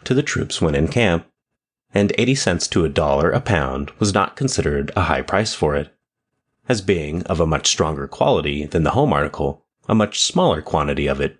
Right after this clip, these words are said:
sufficed. About the first of November, eighteen sixty-four, the one hundred and fifty-fifth was transferred to the Third Brigade of the First Division of the Fifth Corps,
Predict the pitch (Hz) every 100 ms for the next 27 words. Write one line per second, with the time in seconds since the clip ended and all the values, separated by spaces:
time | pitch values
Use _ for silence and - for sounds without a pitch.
0 | - - - - - - - - _ _
1 | _ _ _ _ _ _ _ _ _ _
2 | _ _ _ _ _ _ _ _ _ -
3 | 104 101 - - 85 - 98 120 117 110
4 | 78 73 - _ _ 82 76 - 78 -
5 | - - 73 113 85 73 71 _ _ _
6 | _ 107 107 123 139 117 98 95 98 87
7 | 139 139 85 73 - - - 82 73 -
8 | 73 101 78 - 139 139 76 76 71 71
9 | 87 92 87 - 110 - 156 87 78 76
10 | 87 120 147 147 - 76 71 71